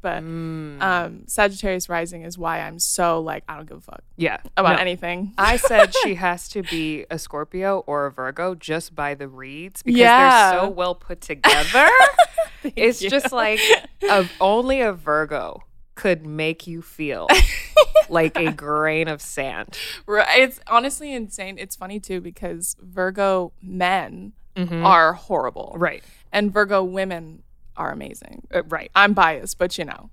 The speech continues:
Speaker 1: <laughs>
Speaker 2: No, I, but I actually agree with you.
Speaker 1: Yeah.
Speaker 2: And even, like,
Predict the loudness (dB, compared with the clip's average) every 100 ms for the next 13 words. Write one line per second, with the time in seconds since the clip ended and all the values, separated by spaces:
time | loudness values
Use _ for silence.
0 | -10 -4 4 6 6 4 2 4 4 6
1 | 2 -2 -6 -4 -2 -2 -2 2 4 4
2 | 4 -2 -2 -6 -6 -10 -6 -6 -6